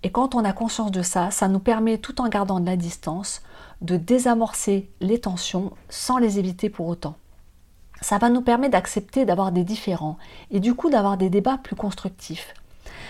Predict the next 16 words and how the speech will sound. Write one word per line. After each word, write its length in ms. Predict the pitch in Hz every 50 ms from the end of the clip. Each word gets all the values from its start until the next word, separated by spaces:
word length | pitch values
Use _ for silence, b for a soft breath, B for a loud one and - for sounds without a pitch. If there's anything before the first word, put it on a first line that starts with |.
| B B
C'est 160 | - - 240
ce 60 | -
que 140 | - - 262 - -
Adam 380 | 269 277 254 262 247 220 208 185
Grant 400 | 175 190 190 196 214 247 269 254 - - -
appelle 480 | - 202 - - 247 254 269 285 269 262 -
les 100 | 170 170
conflits 460 | - - 262 262 - - - 226 196
opérationnels 880 | 214 208 - 220 - 196 190 - - 196 185 180 190 202 226 240 247 -
qui 140 | - - 180
ne 100 | 180 170
dérivent 400 | 170 226 233 240 220 202 - -
pas 180 | - 233 -
en 120 | - 202 175
conflits 360 | - 190 185 - - - 226
personnels. 680 | - 202 190 - - 180 170 165 160 156 143 165